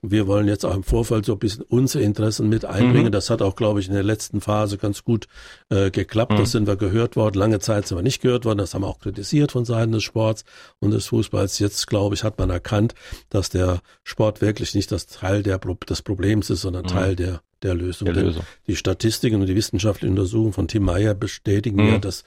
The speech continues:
Speaker 1: das Spiel an sich nicht das Problem
Speaker 2: Mhm.
Speaker 1: ist, sondern es ist das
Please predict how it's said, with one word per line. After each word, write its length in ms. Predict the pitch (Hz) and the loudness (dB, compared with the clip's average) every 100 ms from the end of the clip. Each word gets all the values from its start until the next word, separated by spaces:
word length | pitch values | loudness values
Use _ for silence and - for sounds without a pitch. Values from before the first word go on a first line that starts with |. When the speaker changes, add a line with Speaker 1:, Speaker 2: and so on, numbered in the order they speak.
| _ | _
Speaker 1:
das 160 | - - | -10 -6
Spiel 300 | - 120 113 | -2 0 2
an 100 | 85 | 2
sich 260 | 127 139 | 0 0
nicht 320 | - 107 - - | 0 0 -2 -8
das 160 | - 92 | -4 -2
Problem 320 | - 95 101 | 2 4 6
Speaker 2:
Mhm. 60 | 107 | 6
Speaker 1:
ist, 80 | 120 | 4
sondern 260 | 98 117 | 2 0
es 140 | 104 104 | 0 -2
ist 180 | 98 | -4
das 220 | - 98 | -4 -4